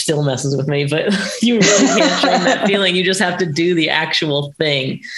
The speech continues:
Speaker 1: There's no
Speaker 2: Yep.
Speaker 1: accessory work for exposing yourself to a meet. <laughs>
Speaker 2: Right.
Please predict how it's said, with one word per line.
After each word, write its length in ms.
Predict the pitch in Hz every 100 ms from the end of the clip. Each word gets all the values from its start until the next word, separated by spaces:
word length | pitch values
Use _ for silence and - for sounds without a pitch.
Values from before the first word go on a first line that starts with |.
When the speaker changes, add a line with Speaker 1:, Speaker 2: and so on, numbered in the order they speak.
| - -
Speaker 1:
There's 200 | 180 190
no 100 | 196
Speaker 2:
Yep. 80 |
Speaker 1:
accessory 560 | 190 - 185 180 170 156
work 280 | 156 151 143
for 420 | 147 143 143 143 - - - - - - -
exposing 480 | 185 - 190 175 175
yourself 420 | 170 175 160 170
to 380 | 214 156 147 156
a 40 |
meet. 400 | 160 156 156 - 185
<laughs> 80 | -
Speaker 2:
Right. 300 | 269 123